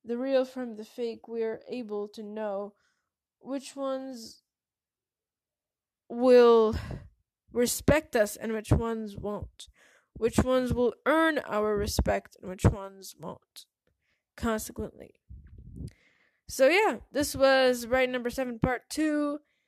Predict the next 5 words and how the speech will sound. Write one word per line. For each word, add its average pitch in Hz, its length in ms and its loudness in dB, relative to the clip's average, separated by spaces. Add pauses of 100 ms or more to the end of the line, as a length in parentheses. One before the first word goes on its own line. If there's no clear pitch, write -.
(320)
episode 247 460 0
of 214 100 -6
the 220 80 -8
podcast. 285 840 0 (200)
Um, 220 600 0